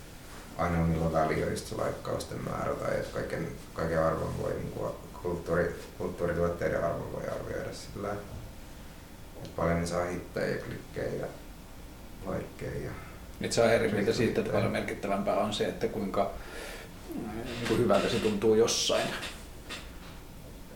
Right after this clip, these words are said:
Speaker 1: Niin.
Speaker 2: Kun mä luin, ö, niin, siinä just siinä yliopisto-, ylioppilaslehdessä te puhuitte sen toimittajan kanssa kuuliudesta ja sit sä puhuit siitä, että,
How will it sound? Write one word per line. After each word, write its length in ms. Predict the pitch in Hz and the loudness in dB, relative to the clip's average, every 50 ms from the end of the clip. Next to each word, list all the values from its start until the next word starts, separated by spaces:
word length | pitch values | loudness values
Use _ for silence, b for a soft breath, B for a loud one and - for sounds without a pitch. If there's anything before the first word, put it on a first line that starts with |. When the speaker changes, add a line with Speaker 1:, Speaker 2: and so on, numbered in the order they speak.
| - - 123 | -10 -4 -2
Speaker 1:
Niin. 500 | 127 139 131 98 92 90 87 90 - - - - - - - | 2 2 4 4 2 2 0 -2 -4 -8 -10 -12 -12 -10 0
Speaker 2:
Kun 140 | - 110 104 | 2 4 6
mä 200 | 113 117 110 - 127 | 8 8 6 6 6
luin, 480 | 123 120 117 113 113 113 113 110 110 110 | 8 10 10 10 10 6 6 4 4 6
ö, 340 | 120 120 113 113 117 113 107 - - B B B B B B B B B B B B B B B B B B B B B - - - - - - - - - - - - - - - - - - - - - - - - - - - - - - - - - - - - | 8 10 12 12 12 12 10 8 2 B B B B B B B B B B B B B B B B B B B B B -12 -14 -14 -14 -14 -12 -12 -10 -10 -10 -12 -12 -12 -14 -14 -14 -14 -14 -14 -14 -14 -14 -14 -14 -14 -14 -14 -14 -14 -14 -14 -14 -12 -12 -6 2
niin, 320 | - 165 170 170 165 151 - | 6 10 12 12 12 10 10
siinä 200 | - 147 139 139 | 8 8 8 8
just 220 | 139 143 139 - | 8 8 8 6
siinä 160 | 147 135 135 | 8 8 10
yliopisto-, 560 | 143 135 131 120 110 - - - - - - - - - - - - - - - - - - - - - - - - - - - - - - - - - - - | 10 10 10 10 8 6 4 2 0 0 -2 -4 -4 -8 -12 -12 -12 -12 -14 -14 -14 -14 -14 -14 -12 -12 -12 -12 -12 -12 -12 -12 -12 -12 -12 -14 -14 -14 2 4
ylioppilaslehdessä 920 | 147 160 147 131 117 - - 113 110 113 127 123 113 113 110 113 - 120 | 6 8 8 8 8 8 6 6 6 8 8 8 8 8 8 8 6 4
te 80 | 101 - | 2 4
puhuitte 400 | 101 113 113 117 113 113 127 117 | 4 6 6 6 6 4 4 2
sen 120 | 120 113 | 4 4
toimittajan 500 | 110 117 117 104 107 - - 101 101 107 | 8 8 8 8 6 4 2 2 4 6
kanssa 180 | 101 110 113 - | 6 6 4 4
kuuliudesta 720 | - - 131 113 101 101 98 101 104 - - - - - | 4 4 6 6 8 8 6 6 6 4 4 2 2 2
ja 100 | - - | 2 2
sit 160 | - - - - | 2 2 0 0
sä 80 | 117 | 0
puhuit 320 | - - - 110 117 113 - | 0 0 2 2 2 4 4
siitä, 340 | 120 104 104 - - 92 | 4 2 4 4 4 4
että, 180 | - - - 92 | 4 4 4 2